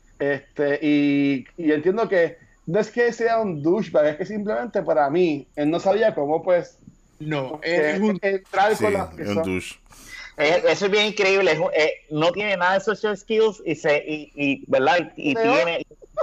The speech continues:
Speaker 4: y tiene la plataforma número uno de social, pero, pero, pues, así es la vida.
Speaker 2: O sea,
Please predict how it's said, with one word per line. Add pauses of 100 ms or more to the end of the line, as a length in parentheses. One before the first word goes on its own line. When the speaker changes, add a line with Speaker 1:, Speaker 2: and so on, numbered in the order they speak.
Speaker 4:
y (160)
tiene
la
plataforma (140)
número
uno
de
social,
pero,
pero,
pues, (220)
así
es
la
vida. (500)
Speaker 2:
O
sea,